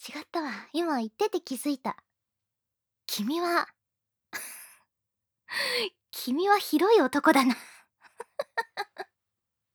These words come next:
はい。まあでも最終的にはね、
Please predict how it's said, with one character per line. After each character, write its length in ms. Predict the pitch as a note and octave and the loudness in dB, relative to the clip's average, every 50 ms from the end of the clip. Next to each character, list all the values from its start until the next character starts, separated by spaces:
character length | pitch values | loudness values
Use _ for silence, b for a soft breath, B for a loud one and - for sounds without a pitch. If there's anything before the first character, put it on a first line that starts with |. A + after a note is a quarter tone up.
| B B B D5+ D5 D5 C#5+ C5 B B B B B B B B B _ | B B B -8 -8 -8 -8 -8 B B B B B B B B B _
は 260 | - B3+ C4 C#4 D4 D4+ | -16 -12 -8 -6 -4 -4
い。 100 | C#4 - _ _ _ _ _ | -6 -6 _ _ _ _ _
ま 100 | - A#3+ | -6 -4
あ 40 | B3 | -4
で 120 | A#3 C4 | -4 -4
も 100 | B3+ B3+ | -6 -10
最 240 | C4 - D4 D4+ D4+ | -8 -6 -6 -6 -6
終 200 | - - E4 D#4+ | -4 -6 -6 -6
的 280 | - E4 D#4+ - - E4+ | -6 -6 -8 -6 -6 -4
に 120 | F4+ F#4 E4 | -4 -2 -4
は 100 | D4 C#4+ | -4 -4
ね、 140 | D4+ F4 | -2 0